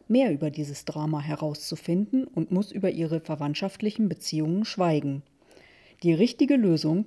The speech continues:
kann nur mittels des Familiengeheimnisses kombiniert werden.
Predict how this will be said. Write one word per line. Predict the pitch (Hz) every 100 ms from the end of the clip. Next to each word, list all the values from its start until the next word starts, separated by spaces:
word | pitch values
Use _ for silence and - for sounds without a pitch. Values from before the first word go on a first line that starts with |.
| -
kann | 151 156
nur | 175 247
mittels | 254 214 240 233 -
des | 220 -
Familiengeheimnisses | 226 220 254 214 156 147 147 151 151 147 151 -
kombiniert | - 165 160 156 151 -
werden. | 147 143 147